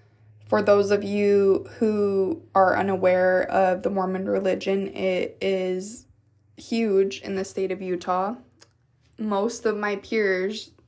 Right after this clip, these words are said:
when I was growing up were Mormon. I was attending Catholic church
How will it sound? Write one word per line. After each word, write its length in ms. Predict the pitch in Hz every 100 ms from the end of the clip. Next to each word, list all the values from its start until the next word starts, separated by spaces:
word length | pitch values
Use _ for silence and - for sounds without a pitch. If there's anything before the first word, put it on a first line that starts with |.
| _
when 180 | 240 202
I 100 | 190
was 180 | 190 -
growing 360 | 190 190 185
up 180 | 190 190
were 300 | 202 202 202
Mormon. 640 | 220 190 180 190 196 226 247 _ _ _ _ _ _ _ _ _ _ _ _ _ _ _
I 360 | - 196 220 254
was 800 | 254 247 240 233 233 226 233 - -
attending 720 | 202 233 240 202 214 208 208
Catholic 640 | 196 - 196 208 233 233 -
church 680 | - 196 196 190 - -